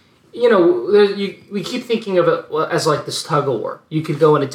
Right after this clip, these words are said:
Democratic direction or you could go in a Republican direction. However, um, there seems to have been, like, a consolidation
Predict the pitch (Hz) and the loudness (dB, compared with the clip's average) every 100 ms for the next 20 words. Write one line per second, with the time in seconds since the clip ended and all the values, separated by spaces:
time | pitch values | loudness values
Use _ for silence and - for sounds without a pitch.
0 | 156 151 151 139 135 131 127 - - - | -2 0 0 -2 -2 -8 -10 -10 -18 -4
1 | 156 143 135 135 131 123 127 139 123 - | -2 -2 -6 -6 -4 -4 -6 -8 -10 -12
2 | - - - - - _ _ _ 180 247 | -14 -14 -14 -20 -20 _ _ _ 4 4
3 | 262 143 - _ _ - - - 180 190 | 4 0 -4 _ _ -18 -16 -2 2 4
4 | 196 185 - _ _ 208 233 220 247 262 | 4 0 -4 _ _ 6 6 4 4 4
5 | 262 254 214 220 214 156 185 190 175 160 | 4 2 2 2 2 2 2 4 4 2
6 | 151 - 156 151 - 160 165 151 - 151 | -2 -6 -4 -2 2 4 6 4 4 0
7 | 143 - 135 123 120 | 0 -2 -2 -2 -8